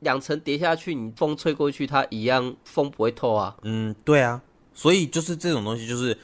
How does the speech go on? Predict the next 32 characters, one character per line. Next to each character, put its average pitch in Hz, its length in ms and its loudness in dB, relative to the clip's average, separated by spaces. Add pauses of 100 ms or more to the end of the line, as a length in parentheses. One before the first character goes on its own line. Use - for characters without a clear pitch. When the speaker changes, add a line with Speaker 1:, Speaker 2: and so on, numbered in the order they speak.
(160)
Speaker 2:
很 104 320 2
危 101 240 2
险 98 320 0 (240)
啊。 151 100 0
可 151 100 -2
是 147 300 0 (300)
你 98 120 -12
看， 123 200 0
像 123 160 -2
现 123 180 -2
在 120 160 2
选 104 240 -4
举 98 160 -8
这 101 120 -10
么 95 120 -6
多， 90 340 -6 (440)
对 98 100 -4
不 101 60 0
对？ 95 400 0
哪 107 180 0
一 117 60 4
个 120 80 4
人 113 140 4
不 113 100 -2
是 113 60 0
抢 87 240 -8
着 85 100 -8
帆 82 180 -10
布 90 120 -12
的 85 80 -12
位 82 160 -12
置？ - 180 -2